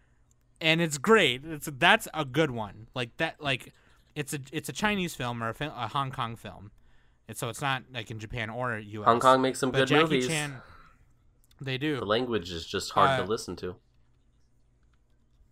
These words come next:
Speaker 2: I, yeah, I have the D V D, so, like, they have, like, the, the not matching dub and then the whatever, obviously. But yeah, uh, Jackie Chan plays, uh, Ryo Saiba, and, uh,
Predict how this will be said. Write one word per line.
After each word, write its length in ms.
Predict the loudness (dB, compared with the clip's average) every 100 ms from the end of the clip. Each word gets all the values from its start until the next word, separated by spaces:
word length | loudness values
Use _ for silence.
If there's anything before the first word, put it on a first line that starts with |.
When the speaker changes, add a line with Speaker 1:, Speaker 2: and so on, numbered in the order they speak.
| _
Speaker 2:
I, 220 | 0 0 2
yeah, 200 | 2 4
I 80 | 4
have 220 | 2 0
the 100 | -2
D 220 | -4 -6
V 100 | -6
D, 300 | -6 -6 -8
so, 180 | -8 -8
like, 320 | -6 -6 -8
they 140 | -8 -6
have, 200 | -6 -8
like, 240 | -10 -12
the, 300 | -10 -10 -10 -14 _ _ _ _ _ _ _ -16
the 420 | -10 -8 -8 -10
not 280 | -6 -4 -4
matching 480 | -6 -10 -10 -12 -10
dub 320 | -8 -10 -12
and 100 | -14
then 140 | -14 -12
the 80 |
whatever, 340 | -12 -12 -12 -12
obviously. 500 | -14 -16 -16 -16 -18 _ _ -20 _
But 80 | 0
yeah, 280 | 2 0 -2 _ _ _ _ _ _
uh, 400 | 0 2 2 0 -2
Jackie 320 | -2 0 0
Chan 320 | -4 -2 -2 -2
plays, 340 | 0 0 0
uh, 160 | 0 0
Ryo 280 | -2 -2 -2
Saiba, 480 | -2 -4 -4 -8 -12 _ _ _ _ _ _ _ _ _ _ _ _ -6
and, 380 | -2 -2 -2
uh, 880 | -2 0 0 0 -2 -2 -4 -4 -6